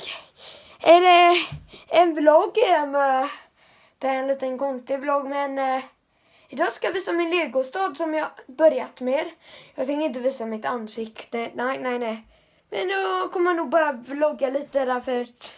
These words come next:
mer ofta. Förlåt att det har varit så himla länge sedan, sedan, sedan jag har filmat.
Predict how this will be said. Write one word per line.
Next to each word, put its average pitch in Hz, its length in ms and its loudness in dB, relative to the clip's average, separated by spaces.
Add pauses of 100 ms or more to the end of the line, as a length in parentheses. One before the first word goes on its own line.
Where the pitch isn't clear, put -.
(140)
mer 330 360 4
ofta. 320 420 0 (520)
Förlåt 254 340 -4
att 240 100 -10
det 233 60 -10
har 220 80 -10
varit 226 440 -6
så 440 640 -2
himla 294 260 0
länge 254 260 -4
sedan, 233 280 -8
sedan, 247 320 -6
sedan 220 500 -8
jag 220 100 -4
har 220 80 -8
filmat. 233 520 -8